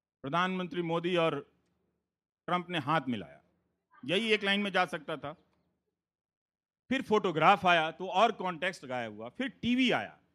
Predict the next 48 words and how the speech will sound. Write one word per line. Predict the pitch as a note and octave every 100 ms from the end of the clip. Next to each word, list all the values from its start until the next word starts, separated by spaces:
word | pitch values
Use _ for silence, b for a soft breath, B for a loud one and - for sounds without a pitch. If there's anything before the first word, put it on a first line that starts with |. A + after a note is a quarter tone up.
| _
टीवी | G#3 A#3 C4
आने | F#3 F#3+ A3+
के | - G#3+
कुछ | - G#3
साल | - D#3+ D#3
बाद | C3+ A#2 A2+ - _ _ _ _ _ _ _ -
पहले | F3 G#3
तो | G#3
अच्छे-अच्छे | G#3 D#3+ - G#3 F#3 G3
विद्वान | D#3 D3 D#3+ E3
आए। | D3+
आप | C#3 C#3+ C3+
जरा | A3+ A#3+
सा | A3
याद | F#3 F3 -
कीजिए | D#3+ E3
कि | D#3+
पहले | D3 C#3+ D#3+ D#3
टेलीविजन | D3 C#3+ C#3+ D3 D#3+
चैनलों | C#3 C#3 D3+
पर | D3+
जब | C#3+ A#2+
debate | C3 D3+ D#3
होता | B2 A2+
था, | G2+ G2+ D3 _ _ _ _ -
तो |
सारे, | F3 F#3 G3+ A3 A3+
अ, |
अ, | E3 E3 D#3+ D#3 D3 C3+ C3 C3
पढ़े | A#2+ B2 D3
लिखे | F3 F#3+
तो | G3
अब | F#3
भी | A#3
आते | G#3 D3+ A#2+
हैं, | A2
लेकिन | A#2 C#3+
तब | C#3+ G3+
जो | G3+
आते | G3+ F#3+ G3+
थे, | G3
वो | F#3
अलग | D#3 D3
थे। | - G2+
विद्वान | G2+ C#3 D#3 E3+
लोग | F3 D#3+
आते | D#3 D#3
थे, | C#3+ C#3+ C3+